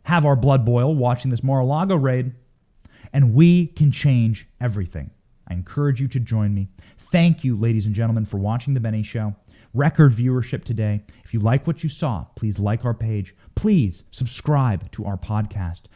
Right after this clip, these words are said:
Please follow our podcast. Please share this video. And please, ladies and gentlemen, keep tuning in.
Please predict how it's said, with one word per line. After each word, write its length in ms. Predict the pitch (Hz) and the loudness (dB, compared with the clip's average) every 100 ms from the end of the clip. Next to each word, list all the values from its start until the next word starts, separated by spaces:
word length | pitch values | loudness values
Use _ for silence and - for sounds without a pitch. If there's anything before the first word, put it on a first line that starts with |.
| - | -14
Please 300 | - 190 180 | -2 2 2
follow 500 | - - 139 131 120 | -2 -4 -2 -2 -4
our 120 | 101 104 | -6 -8
podcast. 580 | 110 104 98 107 101 - - - | -4 -6 -4 -4 -4 -8 -20 -14
Please 420 | - 196 208 139 - | -2 2 4 2 0
share 320 | - 170 175 | 0 2 2
this 160 | 147 | 0
video. 440 | 113 143 147 90 - _ _ _ _ _ _ - | -2 0 2 0 -4 _ _ _ _ _ _ 0
And 180 | 151 - | 0 0
please, 460 | - 175 151 110 | -2 2 2 0
ladies 280 | 107 107 95 | -2 -2 -2
and 100 | 95 | -2
gentlemen, 320 | 98 95 90 - - | -2 -2 -2 -6 -20
keep 280 | - 180 185 | -2 -2 -2
tuning 300 | - 165 143 | 2 4 4
in. 260 | 123 104 | 2 -2